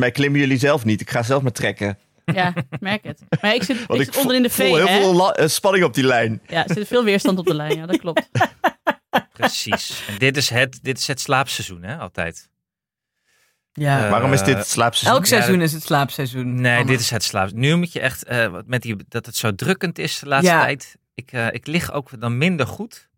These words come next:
Speaker 4: Is.
Speaker 3: Ik slaap slechter.
Speaker 1: Ja,
Speaker 3: En dan
Speaker 1: je hebt
Speaker 3: moet
Speaker 1: nog,
Speaker 3: je
Speaker 1: eh,
Speaker 3: echt zorgen dat de randvoorwaarden optimaal zijn.
Speaker 1: Ja, je wordt,
Speaker 2: Klopt.
Speaker 1: je schrikt nog steeds wakker.
Speaker 3: Ik schrik wakker, inderdaad.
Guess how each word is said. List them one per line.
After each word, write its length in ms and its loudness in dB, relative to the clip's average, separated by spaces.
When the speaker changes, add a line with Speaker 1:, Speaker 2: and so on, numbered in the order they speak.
Speaker 4:
Is. 380 2
Speaker 3:
Ik 60 -12
slaap 320 0
slechter. 580 -2
Speaker 1:
Ja, 180 4
Speaker 3:
En 60 4
dan 100 2
Speaker 1:
je 60 6
hebt 120 2
Speaker 3:
moet 100 4
Speaker 1:
nog, 100 -4
Speaker 3:
je 60 2
Speaker 1:
eh, 220 4
Speaker 3:
echt 160 -2
zorgen 320 -2
dat 140 -4
de 100 -4
randvoorwaarden 880 0
optimaal 460 -6
zijn. 300 -18
Speaker 1:
Ja, 260 2
je 200 2
wordt, 160 4
Speaker 2:
Klopt. 160 4
Speaker 1:
je 60 0
schrikt 180 -2
nog 140 0
steeds 220 2
wakker. 380 0
Speaker 3:
Ik 120 -16
schrik 260 -12
wakker, 320 -4
inderdaad. 440 -2